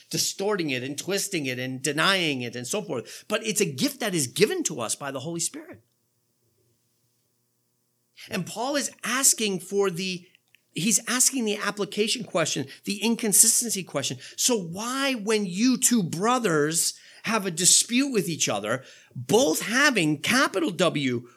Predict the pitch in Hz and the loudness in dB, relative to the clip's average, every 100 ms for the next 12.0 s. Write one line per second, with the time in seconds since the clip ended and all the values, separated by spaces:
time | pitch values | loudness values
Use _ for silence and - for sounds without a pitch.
0 | - 127 147 113 110 98 104 - _ _ | -6 2 4 2 -2 -4 -8 -14 _ _
1 | _ _ _ - - 214 185 254 254 214 | _ _ _ -16 0 2 4 2 2 0
2 | 143 160 196 269 226 180 - 202 190 160 | -2 -4 -2 -2 -2 -4 -4 -4 -4 -4
3 | 170 170 - - 240 269 175 - - - | -4 -2 -2 -2 0 0 0 -2 -4 -4
4 | - _ 180 151 175 196 233 196 - - | -8 _ -4 -4 0 0 2 -2 -4 -12
5 | - 214 247 - 180 165 160 135 175 214 | -8 -4 -2 0 -2 -2 -2 -2 0 -2
6 | - 311 190 151 117 117 92 - 69 - | -4 -8 -8 -8 -8 -10 -10 -12 -20 -20
7 | - 67 58 58 - - _ - - 139 | -20 -20 -20 -20 -20 -20 _ -20 -14 -2
8 | 185 302 311 226 156 254 226 214 233 214 | 4 6 6 6 4 4 2 4 6 6
9 | 190 156 226 294 311 202 139 87 82 139 | 4 0 0 2 2 2 2 0 -6 -6
10 | 202 _ _ _ _ _ 160 - 139 147 | -8 _ _ _ _ _ -8 -2 0 0
11 | 117 95 85 90 247 339 - - - | -4 -8 -10 -6 -4 -4 -8 -14 -18